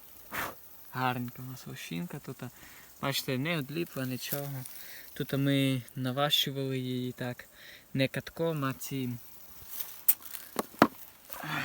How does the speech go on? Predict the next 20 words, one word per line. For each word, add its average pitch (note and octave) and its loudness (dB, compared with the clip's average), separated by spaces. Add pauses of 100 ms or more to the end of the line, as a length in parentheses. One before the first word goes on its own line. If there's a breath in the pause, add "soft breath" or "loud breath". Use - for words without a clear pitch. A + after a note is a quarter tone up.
(320 loud breath)
електрикою, C3+ 0
то B2 -6
як B2 -4
це - -12
його, A#2 -10 (500)
акумулятором B2 -4 (580 loud breath)
з - -10 (580)
температурою. A#2+ 0 (1700 loud breath)
Це - -2
у B2 4
нас B2+ 4
така C3 0
була C3+ 0
суша. - -4
Ну, F3+ 0
вона A#3 4
така G3+ 2
була, D#3 4
поїта E3+ 0
тут - -4